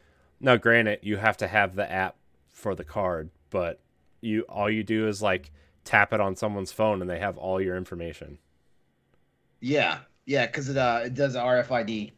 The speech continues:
Speaker 1: Yeah, and then you can even, like, if you wanna get super cool with it, you can, uh, design an image that goes with it.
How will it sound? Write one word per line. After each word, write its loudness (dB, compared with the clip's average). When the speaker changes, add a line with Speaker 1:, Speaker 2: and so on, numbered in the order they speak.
Speaker 1:
Yeah, 0
and -2
then 2
you 0
can -2
even, -2
like, -4
if -8
you -2
wanna 0
get -6
super 0
cool -6
with -6
it, -6
you -6
can, 0
uh, -4
design 4
an -6
image -8
that -4
goes -2
with -6
it. 0